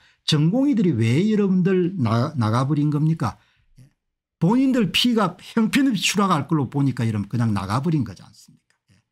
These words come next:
그럼 나가버리게 되면 이제 필수 의료과 수술하는 의사가 없어지는 거죠. 그래서 좀 답답합니다. 여기 보시면은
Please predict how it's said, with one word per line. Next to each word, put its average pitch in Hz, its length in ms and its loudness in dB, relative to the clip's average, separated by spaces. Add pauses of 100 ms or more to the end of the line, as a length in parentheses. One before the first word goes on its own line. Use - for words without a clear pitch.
(120)
그럼 165 200 0
나가버리게 131 600 2
되면 127 280 0
이제 104 160 -4
필수 160 300 -4
의료과 120 340 0
수술하는 131 560 -4
의사가 117 280 -4
없어지는 107 480 -16
거죠. - 340 -20 (440)
그래서 101 480 -4
좀 107 200 -4
답답합니다. 110 920 -4 (460)
여기 95 140 -8
보시면은 107 840 -2